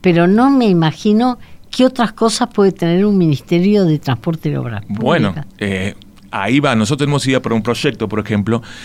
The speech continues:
Speaker 2: de hacer una muestra, muestras de cada unidad ejecutora, topografía,
Speaker 1: Mm.
Speaker 2: eh, hidrografía, de, del tiempo de sus inicios hasta el día de hoy, ¿no? Mostrar, eh, fotográficamente, ¿no? Eh, por ejemplo, los puertos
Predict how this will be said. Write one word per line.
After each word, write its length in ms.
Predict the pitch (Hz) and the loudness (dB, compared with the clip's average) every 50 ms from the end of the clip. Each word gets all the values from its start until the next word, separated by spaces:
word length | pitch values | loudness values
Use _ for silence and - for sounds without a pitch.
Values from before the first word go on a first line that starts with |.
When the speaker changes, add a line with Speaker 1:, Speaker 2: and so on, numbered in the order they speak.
| - - - - | -18 -18 -16 -14
Speaker 2:
de 440 | - - 110 107 107 104 104 107 - | -6 -2 -2 0 0 0 0 -2 -2
hacer 300 | - 110 104 - 123 117 | -4 -6 -4 -4 -4 -4
una 160 | 123 123 117 117 | -2 -2 0 0
muestra, 360 | 120 123 127 117 120 110 95 | 0 0 -2 -2 -4 -4 -2
muestras 360 | 101 110 120 113 - 113 104 | 0 2 2 0 0 -2 -4
de 100 | 98 98 | -4 -4
cada 260 | 101 117 120 120 117 113 | -4 -4 -2 -2 -2 -2
unidad 280 | 110 107 110 110 113 | -2 -4 -4 -4 -4
ejecutora, 560 | 117 113 101 107 107 107 120 120 107 104 104 | -6 -8 -8 -10 -8 -6 -6 -4 -4 -4 -6
topografía, 880 | - 101 87 - 104 104 101 95 - - 127 131 127 117 113 110 107 107 | -8 -10 -10 -6 -6 -4 -4 -6 -2 0 0 2 2 2 0 0 0 0
Speaker 1:
Mm. 380 | 185 180 175 170 165 165 170 180 | 2 2 2 2 2 2 0 -2
Speaker 2:
eh, 380 | 185 104 104 104 101 101 101 101 | -2 -4 -4 -4 -4 -4 -6 -6
hidrografía, 760 | - 113 110 110 107 107 104 107 107 117 117 117 120 127 143 - - - - - - | -6 -6 -6 -4 -4 -4 -6 -4 -4 -2 -2 -2 -2 -4 -4 -8 -14 -20 -20 -20 -14
de, 440 | 107 107 101 117 113 110 110 107 110 110 - - - | -12 -8 -4 -4 -4 -4 -4 -8 -10 -16 -18 -14 -12
del 180 | 117 107 107 | -10 -10 -10
tiempo 320 | 107 - 151 165 165 151 127 | -8 -6 -6 -6 -4 -6 -6
de 80 | 113 101 | -6 -6
sus 200 | - 113 104 - | -8 -10 -10 -6
inicios 640 | 104 104 127 143 139 - 156 170 185 190 - - - - - - - - - | -4 -2 -2 -2 -2 -2 -4 -4 -4 -6 -10 -16 -20 -20 -20 -20 -20 -18 -18
hasta 180 | 104 - - | -16 -10 -8
el 60 | 92 98 | -6 -4
día 140 | 110 104 | -4 -2
de 60 | 95 101 | -2 -2
hoy, 220 | 113 117 104 87 | -2 -2 -2 -4
¿no? 240 | 85 92 113 156 - - - - - - - | -4 -4 -6 -6 -6 -12 -18 -20 -20 -18 -10
Mostrar, 580 | - 98 101 98 - 123 117 117 104 85 82 - - - - - | -6 -6 -6 -4 -2 -2 -2 -2 -2 -4 -8 -20 -20 -20 -20 -20
eh, 80 | 101 | -20
fotográficamente, 1080 | - - 104 101 104 107 113 120 117 - 123 - 110 110 113 113 107 101 104 95 82 - | -18 -16 -12 -12 -8 -8 -8 -8 -8 -10 -10 -8 -6 -6 -4 -4 -6 -6 -8 -12 -16 -12
¿no? 280 | 101 104 120 - 247 - - - - - - - | -8 -6 -6 -6 -6 -10 -16 -20 -20 -20 -14 -10
Eh, 120 | 101 95 | -10 -10
por 160 | - - 95 | -8 -8 -10
ejemplo, 360 | 95 - 104 95 80 92 98 | -8 -8 -8 -8 -8 -8 -10
los 100 | 95 92 | -10 -8
puertos 680 | - - 135 139 139 120 107 - 113 110 113 110 - | -4 0 2 2 2 0 0 -2 -2 -4 -4 -6 -10